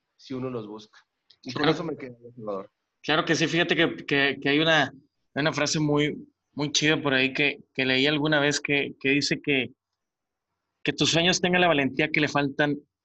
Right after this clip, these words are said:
Speaker 2: que le falta a tus miedos.
Speaker 1: Arre, pues.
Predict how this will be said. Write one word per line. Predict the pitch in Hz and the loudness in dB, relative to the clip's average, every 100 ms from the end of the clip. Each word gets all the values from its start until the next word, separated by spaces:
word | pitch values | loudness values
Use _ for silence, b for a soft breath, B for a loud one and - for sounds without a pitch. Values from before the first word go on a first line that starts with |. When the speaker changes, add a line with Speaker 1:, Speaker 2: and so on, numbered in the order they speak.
| _ | _
Speaker 2:
que | - | -2
le | 143 | -2
falta | 135 147 147 160 160 - | 0 0 0 0 0 -2
a | |
tus | 135 - 113 | -8 -6 -8
miedos. | 120 117 110 107 - - _ _ _ _ _ _ - | -4 -4 -4 -8 -12 -14 _ _ _ _ _ _ -14
Speaker 1:
Arre, | 110 120 131 123 113 117 | -8 -6 -4 -4 -6 -10
pues. | 98 90 - _ _ | -12 -12 -20 _ _